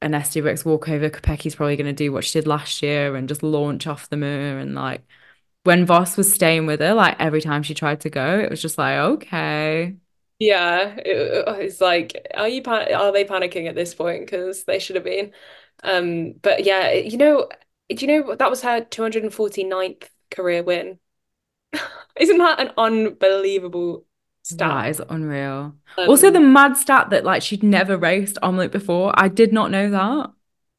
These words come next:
Speaker 1: I don't think
Speaker 2: Just
Speaker 1: anyone really did, 'cause you just,
Speaker 2: uh,
Speaker 1: yes.
Speaker 2: Um, and, like, it, that's also a lesson, like, if that, that, how,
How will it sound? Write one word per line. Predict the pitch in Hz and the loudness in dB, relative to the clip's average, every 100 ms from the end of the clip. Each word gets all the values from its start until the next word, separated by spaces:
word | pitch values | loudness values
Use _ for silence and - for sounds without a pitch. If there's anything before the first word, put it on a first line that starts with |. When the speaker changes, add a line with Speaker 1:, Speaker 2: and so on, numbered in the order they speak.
| _ | _
Speaker 1:
I | |
don't | 202 294 | 2 4
think | 320 | 6
Speaker 2:
Just | 214 | 6
Speaker 1:
anyone | 247 247 | 6 6
really | 254 254 | 4 4
did, | 240 277 | 2 0
'cause | - 220 | 0 0
you | 190 | 0
just, | 165 | -2
Speaker 2:
uh, | - _ _ _ _ _ - | -6 _ _ _ _ _ -8
Speaker 1:
yes. | 180 151 143 190 190 - _ _ _ _ _ _ | 0 2 2 -4 -12 -20 _ _ _ _ _ _
Speaker 2:
Um, | 214 202 190 185 - _ _ | 0 2 0 -4 -6 _ _
and, | - 233 | -4 2
like, | 233 226 - - _ | 4 4 0 -10 _
it, | 170 - | -4 2
that's | 233 226 | 0 2
also | 285 277 277 | 0 2 4
a | 240 | 4
lesson, | 220 208 208 180 | 2 -2 -6 -2
like, | 170 - _ - _ _ | -4 -4 _ -20 _ _
if | - - - _ _ | -8 -8 -8 _ _
that, | 226 226 - - | -2 0 -2 -2
that, | 220 - - _ _ | -2 -2 -8 _ _
how, | - - 247 247 143 | -8 0 2 4 2